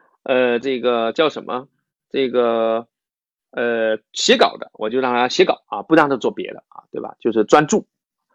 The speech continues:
那其实你有没有想过啊？你第一呢，你有没有，要不要去找你的这种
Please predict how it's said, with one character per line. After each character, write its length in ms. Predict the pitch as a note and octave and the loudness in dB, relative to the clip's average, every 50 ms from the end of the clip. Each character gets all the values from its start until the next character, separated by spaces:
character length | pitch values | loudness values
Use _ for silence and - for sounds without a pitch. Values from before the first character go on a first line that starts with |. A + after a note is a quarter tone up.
| _ _ _ _ _ | _ _ _ _ _
那 120 | - B3 A#3+ | 2 2 4
其 180 | - B3+ C4+ | 6 6 6
实 180 | A#3+ B3+ C4 C4 | 6 6 6 6
你 240 | B3+ A#3 F#3 F#3+ A#3+ | 6 4 4 6 6
有 100 | B3+ F3 | 6 4
没 100 | D3 F3 | 4 2
有 20 | |
想 300 | E3+ - - G2 F#2+ G2 | 0 -2 -6 -6 -6 -8
过 260 | - - D#3 D3 A#2 | -2 2 2 4 4
啊？ 100 | - - G2+ F#2+ - C#3+ C3+ | 4 2 -2 -4 -6 -10 -10
你 480 | B2 B2 A#2+ A#2 A2+ A2+ A2 A2 - - _ _ _ _ _ - | -8 -6 -4 -4 -4 -6 -6 -8 -10 -14 _ _ _ _ _ -4
第 240 | G3 G3 G#3 G#3 G#3 | -2 0 0 2 2
一 80 | G#3+ | 2
呢， 280 | G3 F3+ D#3 D3+ D#3 E3 - | 2 2 2 0 -2 -8 -8
你 140 | - B2 | -4 0
有 140 | B2 A#2 A#2+ | 0 2 2
没 100 | C3+ C#3+ | 0 -2
有， 180 | - - D3 D3 | -4 -6 -2 2
要 140 | D#3 E3+ D#3+ | 4 4 6
不 60 | D3+ | 8
要 80 | D#3+ D3+ | 6 6
去 120 | - D#3+ | 4 2
找 240 | - - C#3+ G#2+ A#2+ | 0 2 2 2 0
你 180 | C3 A#2+ G2+ F#2+ | -2 -4 -6 -2
的 140 | G#2 A2+ G2+ | -2 -2 0
这 160 | - B2+ A#2+ | 2 0 0
种 280 | F#2+ G#2 F#2 F2+ F2+ | 0 -2 -6 -8 -10